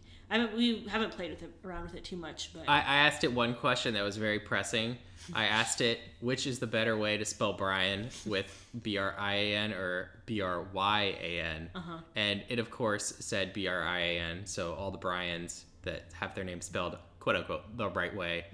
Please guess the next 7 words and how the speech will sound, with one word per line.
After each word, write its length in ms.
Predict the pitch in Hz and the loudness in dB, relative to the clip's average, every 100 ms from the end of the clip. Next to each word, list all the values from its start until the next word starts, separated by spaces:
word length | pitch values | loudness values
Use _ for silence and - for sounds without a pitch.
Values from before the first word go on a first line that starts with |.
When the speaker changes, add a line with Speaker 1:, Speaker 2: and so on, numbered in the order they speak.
| - | -14
Speaker 1:
<laughs> 180 | 175 - | -14 -4
Speaker 2:
can 200 | 110 95 | -4 -2
rejoice 560 | 92 107 90 104 - | -2 0 0 -2 -4
because, 460 | - 95 90 80 - | -6 -4 -2 -2 -4
you 40 | 90 | -4
know, 220 | 82 82 - - - - - | -4 -6 -10 -18 -20 -20 -12
a 300 | 113 95 90 | -6 -4 -4